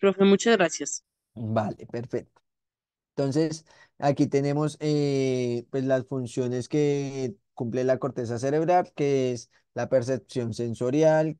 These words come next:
Speaker 2: de los cinco sentidos, los movimientos voluntarios, el lenguaje, las emociones y los pensamientos.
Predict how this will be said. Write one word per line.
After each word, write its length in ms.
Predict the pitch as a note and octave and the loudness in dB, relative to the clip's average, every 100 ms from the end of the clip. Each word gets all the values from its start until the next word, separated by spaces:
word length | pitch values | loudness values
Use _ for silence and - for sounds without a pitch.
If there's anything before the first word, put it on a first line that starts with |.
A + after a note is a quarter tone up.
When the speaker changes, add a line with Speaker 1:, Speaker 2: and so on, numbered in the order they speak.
| _ | _
Speaker 2:
de 120 | C3 B2 | -2 0
los 260 | A#2+ - | -2 -4
cinco 380 | - B2 A#2 A#2+ | -6 -6 -4 -6
sentidos, 800 | A#2+ B2 - D#3+ C#3+ C3+ D3 _ _ _ _ _ _ _ _ _ - | -6 -4 2 4 6 2 -2 _ _ _ _ _ _ _ _ _ -6
los 200 | B2 C3+ | -2 0
movimientos 720 | C3+ C3 C3 B2+ A#2+ B2+ B2 | 2 0 0 -2 -4 -4 -4
voluntarios, 920 | B2+ C3+ C#3 B2 D#3 D3+ C3+ C#3+ C#3 - | -2 -2 -2 2 4 4 2 -2 -6 -10
el 180 | B2+ B2 | -6 -4
lenguaje, 580 | B2 A#2+ C3 C3 C3 | -4 0 2 2 -2
las 200 | C#3 C#3+ | -4 -4
emociones 680 | C#3 C3 B2+ B2+ A#2+ A2+ G#2 | -4 -6 -6 -4 -4 -4 -6
y 60 | A#2 | -6
los 220 | A#2 A2+ | -6 -4
pensamientos. 800 | B2+ A#2+ B2+ D3 D#3+ C3 - | -6 -4 -2 0 0 -2 -8